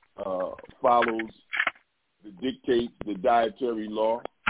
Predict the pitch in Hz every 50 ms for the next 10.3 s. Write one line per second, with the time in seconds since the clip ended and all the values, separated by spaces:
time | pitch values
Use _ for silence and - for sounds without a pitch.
0 | - - - _ _ - - - - 104 95 101 117 117 117 117 113 117 117 113
1 | 117 110 101 92 117 117 120 120 117 120 120 123 127 127 127 113 104 113 113 107
2 | - - 113 113 120 123 - - _ _ _ _ _ _ _ _ _ _ - -
3 | _ - - 110 120 120 120 120 110 107 117 113 117 - - - - _ - -
4 | 107 110 107 107 110 107 107 107 110 107 107 - _ - - - - _ _ _
5 | - - _ - 104 113 113 - - 101 107 107 98 - 123 120 117 113 113 110
6 | 120 120 120 117 117 117 117 120 131 131 123 107 87 - - - 92 92 87 92
7 | 113 113 - - 113 104 104 95 92 101 101 101 98 95 98 107 104 104 107 104
8 | 107 104 95 _ _ _ _ _ _ _ _ _ _ - 92 90 - - 117 110
9 | 107 101 98 101 98 92 104 101 104 107 - - 98 98 87 80 82 110 123 135
10 | 120 110 107 104 98 -